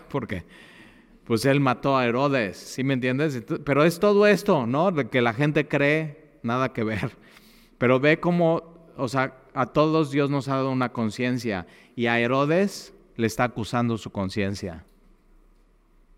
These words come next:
Mató a un hombre inocente. Y entonces ahí está Herodes. "Juan ha resucitado de los muertos", y otros: "Elías ha aparecido". Entonces hay una profecía, y los judíos creían esto: antes de que venga el Mesías tiene que venir Elías.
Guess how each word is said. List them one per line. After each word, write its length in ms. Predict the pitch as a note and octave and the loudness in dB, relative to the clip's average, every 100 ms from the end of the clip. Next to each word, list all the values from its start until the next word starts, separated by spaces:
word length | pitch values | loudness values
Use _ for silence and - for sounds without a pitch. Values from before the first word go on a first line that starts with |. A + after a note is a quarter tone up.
| _ _ _ _ | _ _ _ _
Mató 260 | - G#2 C3 | -6 -2 0
a 40 | |
un 160 | B2+ B2+ | 2 2
hombre 260 | A#2+ A#2 A2+ | 2 2 2
inocente. 680 | G2+ F2+ G#2+ F#2+ F2+ D#2 - _ _ _ - _ _ _ _ _ _ - _ _ _ - _ - _ _ | 0 -2 -4 -4 -6 -12 -16 _ _ _ -20 _ _ _ _ _ _ -20 _ _ _ -20 _ -20 _ _
Y 60 | A2 | -2
entonces 260 | A#2 C3+ | 2 2
ahí 120 | C3+ | 2
está 200 | B2+ D3 | 0 -2
Herodes. 600 | A#2+ A#2 A2 F#2 - - _ _ _ _ _ _ _ | -2 -2 -4 -6 -12 -18 _ _ _ _ _ _ _
"Juan 280 | - C3+ D3 | -2 0 2
ha 60 | C#3+ | 0
resucitado 440 | C3 - - B2+ | 0 -4 -4 -2
de 40 | B2 | 0
los 140 | A2 | 0
muertos", 360 | A#2+ B2+ A2+ A2 | 0 -2 -2 -2
y 40 | |
otros: 280 | C#3 C3 A#2 | 0 -2 -2
"Elías 440 | B2 C3+ D3 D3 | 0 2 0 0
ha 60 | C3+ | -2
aparecido". 840 | A#2 C3 A#2+ - C3+ D3 D#3+ D3+ - - A2+ | -2 -4 -4 -2 0 0 -2 -6 -20 -10 -4
Entonces 240 | C3 B2+ | -2 0
hay 160 | C#3 C#3+ | 2 2
una 200 | C#3+ C3+ | 0 0
profecía, 560 | A#2 A#2 A2+ C3 C3+ | -2 -2 -2 -2 0
y 160 | C3 A#2 | -2 0
los 200 | G#2+ G#2 | -2 -2
judíos 400 | A#2+ A2+ B2+ B2 | -4 0 0 0
creían 400 | B2+ A#2+ A#2+ A#2+ | -2 0 0 0
esto: 240 | B2+ B2+ | -2 0
antes 240 | B2 C3+ C3 | -2 -2 -4
de 100 | A#2 | -2
que 140 | A#2 | -2
venga 240 | A#2 B2 A#2+ | -2 0 0
el 80 | |
Mesías 420 | A2 G2+ B2 A#2+ - | -2 -2 -2 -2 -2
tiene 220 | A#2 A#2 | -2 -2
que 120 | A2+ | -2
venir 300 | G#2 A2 A2 | 0 0 0
Elías. 480 | A2 A#2+ C#3 C#3+ | 0 0 0 0